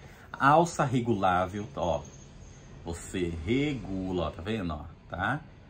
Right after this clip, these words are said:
Aí você puxa, ou se você quiser abrir mais, ó. Ó, tá? Ó,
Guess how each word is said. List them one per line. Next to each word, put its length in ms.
Aí 200
você 240
puxa, 880
ou 300
se 140
você 260
quiser 300
abrir 300
mais, 480
ó. 160
Ó, 180
tá? 260
Ó, 200